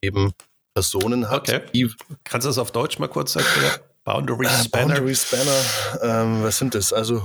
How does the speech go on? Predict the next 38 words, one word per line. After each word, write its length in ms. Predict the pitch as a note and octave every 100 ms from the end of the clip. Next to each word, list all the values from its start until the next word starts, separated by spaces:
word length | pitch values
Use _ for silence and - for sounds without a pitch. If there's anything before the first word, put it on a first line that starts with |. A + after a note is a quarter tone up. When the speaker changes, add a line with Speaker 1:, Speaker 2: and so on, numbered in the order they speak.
| F2+
Speaker 2:
Grenzübergreifend. 880 | F#2 G2 F#2 F2 D#2 D#2+ C#3+ C3
Speaker 1:
Brückenbauer 520 | A#2 A2+ A#2 A#2 A2+ -
oder, 360 | G2 F#2+ F#2
äh, 880 | F2 E2 F2+ F2+ F2 - - F#2+ G2
äh, 40 | B2
Speaker 2:
Ja. 60 |
Speaker 1:
Netzwerker 680 | A#2+ - A#2+ A2 A#2 A2+ G#2
in 140 | A#2+
Unternehmen. 580 | A#2 A#2 G2 F#2+ A#2+ D3 - -
Und 120 | G#2
dass 180 | A#2+ -
es 140 | A2+
diese 300 | - F3+ F#3
Rollen 400 | D#3+ - D3 D3 -
braucht, 340 | F3 F#3 A#3 - _ - - - - - _ _ _ - -
klar, 440 | - G2+ B2+ B2 G#2+
ähm, 220 | G2+ G2
jetzt, 340 | G2 - -
äh, 340 | F#2+ F#2 F2+ E2+ _ _ _
auch, 280 | G2 F#2+ F#2+
äh, 220 | G#2+ F#2+
bei 180 | E2+ F2+
Sony, 640 | F2 G#2+ A2+ B2+ A#2+ A2 F2
äh, 200 | F2 F#2
ja 120 | F#2
auch 140 | G2
aus 160 | G#2 -
dem 140 | G2
Hintergrund 500 | G2+ A2+ G2 G#2+ G2+
heraus 280 | F2+ G2 F#2+
ist 120 | -
ja 80 | F#2+
auch 140 | F#2
ein 60 | - _
Konzern 400 | F#2 - G#2 C#3+
gewesen, 460 | C#3+ B2+ B2 B2 G2+
ne? 160 | A2+
Also, 400 | G2+ F#2 F#2 F2+